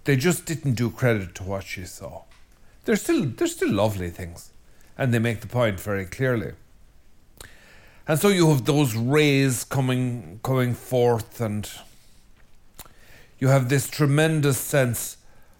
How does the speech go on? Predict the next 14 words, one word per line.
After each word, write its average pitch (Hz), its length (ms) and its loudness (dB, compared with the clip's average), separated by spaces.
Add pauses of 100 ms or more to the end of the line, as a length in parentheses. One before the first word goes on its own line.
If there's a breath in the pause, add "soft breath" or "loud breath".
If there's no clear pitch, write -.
(220 soft breath)
of, 113 640 -2 (480)
of 113 260 -4
the, 120 400 -2 (680 soft breath)
the 123 100 -2
bubbling, 165 1000 0 (1300 loud breath)
uh, 123 380 2 (400)
laver 143 1120 2 (2250 loud breath)
of 127 400 -2
God's 131 400 0
love 127 320 0
for 107 260 -4
us. - 280 -8 (2000 soft breath)
The, 123 380 0 (160)
the, 127 380 -2